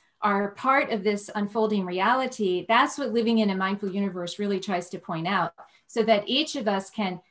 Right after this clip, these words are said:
take that real, uh, birthright and responsibility to heart and play a more, uh, conscious role in how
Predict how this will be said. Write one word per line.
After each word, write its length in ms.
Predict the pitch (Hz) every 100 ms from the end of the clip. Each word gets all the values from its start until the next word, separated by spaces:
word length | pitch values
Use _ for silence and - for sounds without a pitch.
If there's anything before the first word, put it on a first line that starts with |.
| _
take 420 | - 285 359 -
that 360 | 214 170 165 - _ _ -
real, 560 | 208 247 247 240 220 -
uh, 240 | 202 190 185
birthright 680 | 240 320 370 - 254 226 220 -
and 500 | 214 269 339 311 269
responsibility 1000 | 277 - 247 233 233 220 262 277 - 196
to 180 | 214 196
heart 380 | 277 262 196 -
and 200 | 196 196
play 720 | - 254 254 254 240 226 220 _ _ -
a 100 | 208
more, 760 | 208 214 214 208 208 202 190
uh, 220 | 202 180 180 -
conscious 440 | 294 311 240 214 190
role 520 | 208 226 214 175 175 - _
in 220 | 208 202 190
how 440 | 208 226 226